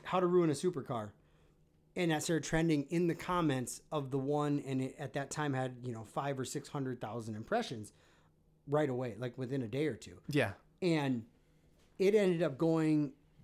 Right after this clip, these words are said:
Speaker 1: uh, so then I went in there and I hashtagged, uh, "I wrote the book," 'cause they were saying, like, uh, just talking shit about hashtag how to wreck a supercar. And they're like, "Yo, you could have a,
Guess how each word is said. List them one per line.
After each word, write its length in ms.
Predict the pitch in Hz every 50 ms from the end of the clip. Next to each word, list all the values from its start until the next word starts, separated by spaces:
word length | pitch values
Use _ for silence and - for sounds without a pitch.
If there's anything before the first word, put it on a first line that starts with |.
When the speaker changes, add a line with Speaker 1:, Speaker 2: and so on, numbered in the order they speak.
| -
Speaker 1:
uh, 120 | - 160 - -
so 180 | 180 - 180 175
then 120 | 170 165
I 140 | 160 165 185
went 400 | 185 170 180 175 160 156 151 147
in 80 | 147 147
there 140 | 147 147
and 100 | 143 139
I 100 | 139 131
hashtagged, 680 | 120 139 151 147 131 - - - 151 139 135 135 123 123 120 _ _ _ _ _ _ _ _ _ _ -
uh, 500 | 147 131 127 127 127 127 123 123 123 120 - _ -
"I 140 | 143 139 139
wrote 320 | 139 139 139 139 127 -
the 60 | -
book," 440 | 113 101 160 196 175 - - - - - _ _ _ _ _ _ -
'cause 140 | - 151
they 100 | 143 143
were 80 | 135 131
saying, 300 | 123 - 151 139 135 131
like, 360 | 127 123 123 120 - - - _ - - - - -
uh, 200 | 151 143 131 127 123 143 - - _ _ _ _ _ _ _ _ - - - - - - 165 147
just 240 | 123 202 196 - -
talking 320 | - 175 170 165 - 135
shit 260 | - - - 247 240
about 300 | 254 135 143 135 127 - - - - - - _ -
hashtag 420 | - 170 170 165 - 170 156 156 147
how 160 | 135 151 160
to 60 | 160
wreck 220 | 160 156 160 156 156
a 40 |
supercar. 640 | 147 - 190 196 165 156 135 - 147 135 135 139 135 - - - - _ -
And 120 | 135 135
they're 80 | 139 135
like, 140 | 131 131 131
"Yo, 340 | 165 175 175 160 147 135 139 -
you 120 | 151 160
could 100 | 160 165
have 140 | 160 151 143
a, 100 | 139 127